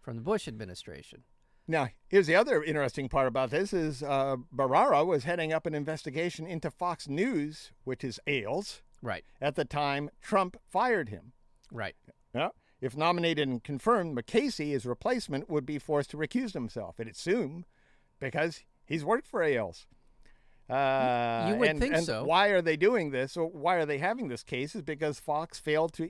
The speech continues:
Speaker 2: inform shareholders about a lot of settlements that went on.
Speaker 1: Right.
Speaker 2: Uh, insider trading deals, I guess, were going on. And some of the more than twenty women, they also refused, uh, or they also have twenty women who have accused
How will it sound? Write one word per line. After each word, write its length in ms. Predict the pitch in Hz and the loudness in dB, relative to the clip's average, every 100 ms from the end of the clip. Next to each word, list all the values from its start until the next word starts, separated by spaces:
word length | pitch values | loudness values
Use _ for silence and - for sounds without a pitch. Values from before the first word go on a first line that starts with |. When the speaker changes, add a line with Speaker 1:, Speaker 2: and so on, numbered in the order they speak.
| 143 | -4
Speaker 2:
inform 460 | - - 170 151 | -6 -2 -2 -2
shareholders 920 | - - 247 196 127 123 107 151 151 | -4 0 0 0 -2 -6 -6 -8 -8
about 360 | 127 120 139 127 | -6 -2 0 0
a 40 | |
lot 260 | 123 143 151 | -2 -2 -2
of 100 | 123 | -4
settlements 640 | - 196 226 127 101 110 | -2 0 2 0 -4 -10
that 140 | - 117 | -8 -4
went 220 | 120 110 | -4 -4
on. 280 | 104 98 123 | -6 -8 -8
Speaker 1:
Right. 240 | 110 85 _ - | -8 -12 _ -16
Speaker 2:
Uh, 240 | 110 101 120 | -14 -12 -8
insider 500 | 160 151 175 143 123 | -6 -2 0 0 -2
trading 440 | - 175 156 123 | -2 -2 0 -4
deals, 360 | 113 117 120 123 | -4 -4 -4 -4
I 120 | 117 | -6
guess, 240 | 110 117 - | -6 -8 -6
were 120 | 113 | -8
going 300 | 117 113 104 | -6 -6 -6
on. 220 | 104 131 - - - | -8 -12 -14 -20 -10
And 100 | 147 | -6
some 280 | - 208 190 | 2 2 4
of 80 | |
the 80 | 165 | 2
more 220 | 170 180 | 2 2
than 260 | 160 147 151 | 2 -2 -6
twenty 340 | - 202 185 | -2 -2 0
women, 320 | 151 165 226 147 | 0 0 0 2
they 100 | 165 | 2
also 260 | 165 165 | 2 -2
refused, 560 | 135 127 180 147 131 160 | -4 -4 -6 -8 -6 -4
uh, 580 | 143 120 131 147 - 185 - - | -2 -2 -6 -10 -12 -14 -14 -16
or 180 | - 147 | -6 -6
they 160 | 139 156 _ - | -6 -14 _ 4
also 400 | 175 - 156 131 - - - - | 4 4 2 0 -8 -20 -20 -4
have 340 | 170 143 131 - - | 0 2 0 -12 -6
twenty 280 | - 226 160 | 2 2 4
women 380 | 185 160 131 - _ - | 2 2 -2 -6 _ -2
who 100 | 160 | 0
have 100 | 135 | 0
accused 360 | 120 196 131 | -2 -2 -2